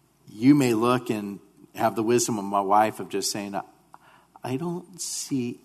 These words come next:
anywhere where it's going to get easier. It just doesn't look like there's any kind of light at any kind of end of any kind of tunnel. It just looks black out there. I mean, it just, I just see more waves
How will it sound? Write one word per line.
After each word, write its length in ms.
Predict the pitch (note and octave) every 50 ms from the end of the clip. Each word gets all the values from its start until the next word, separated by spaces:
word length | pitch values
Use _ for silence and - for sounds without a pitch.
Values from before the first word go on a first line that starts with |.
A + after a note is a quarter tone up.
| -
anywhere 800 | - G2+ A2+ A#2+ D3 F3 F3 F3 E3+ C3+ F#2+ F2+ E2+ E2 E2 F2
where 320 | F2 F2 G2 G2 F#2+ F2+ - - -
it's 280 | - - E2 - - - - _ _ _ -
going 240 | - F#2 F#2 F2+
to 80 | E2+ F2
get 280 | - - - D3+ G2+ F2
easier. 720 | - - A2 B2+ C#3+ - G2+ F#2+ F2+ F2+ F#2 G#2+ C3 C3 - - _ _ _ _ _ _ _ _ _ _ _ - - _ _ -
It 160 | C3+ C#3 C3
just 240 | - C#3+ C3 A#2+ A#2
doesn't 280 | D3 C#3+ C#3+ D3 D3+ C#3+
look 380 | C#3 C3 C3 C#3 D#3 D3+ D3+
like 220 | C3+ C3+ B2+ B2 -
there's 240 | C3 A#2+ A#2 - - - -
any 300 | C3 C#3 D#3+ F3+ G3+ F3+
kind 300 | - - A#2 G#2+ G2+ G2+
of 80 | F#2+
light 340 | F#2 F#2 F#2 F#2 F#2 F#2 - -
at 180 | A2+ A2 D3+ - _ _ - - - - - _ _ _ -
any 260 | C#3+ D3+ F#3 G3+ F#3+
kind 340 | E3+ - - A#2+ G2+ G2 F#2
of 120 | F#2+ F#2 -
end 220 | - G#2+ G#2 G#2+
of 160 | B2 A#2+ A#2+ - -
any 260 | D#3+ D#3+ F3+ G3+ G3+
kind 240 | F#3+ - C#3 A#2 G2+
of 80 | G2
tunnel. 380 | - - - B2 A2+ A2+ A2 A2+
It 220 | - D3+ F3+ F#3
just 280 | - - B2+ G2+ F#2+ G#2+
looks 300 | A2 A#2+ A#2 G#2+ - -
black 460 | E2+ E2 - A2 - - E4+ D4+ -
out 180 | C#3 G#2 A#2 -
there. 100 | B2+ -
I 60 | C#3+
mean, 240 | C#3+ C3+ C#3 C#3+ E3
it 80 | F3
just, 200 | F3 D3+ B2 - - - - - -
I 100 | - B3
just 240 | G#3+ G3+ D#3+ - -
see 140 | D#3+ D#3+
more 260 | D3+ D3 C#3+ C3+ A#2 G#2
waves 640 | G2+ G#2 A2 A2+ C3 - - A2+ - - - -